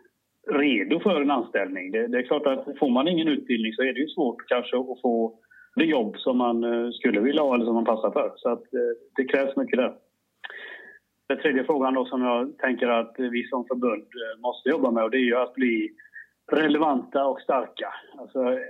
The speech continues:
S R F är en fantastiskt viktig organisation. Det är en bra rehabilitering att bara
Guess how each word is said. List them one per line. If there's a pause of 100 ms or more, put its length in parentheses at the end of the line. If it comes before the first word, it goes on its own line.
(140)
S
R
F
är
en
fantastiskt
viktig
organisation. (160)
Det
är
en
bra
rehabilitering
att
bara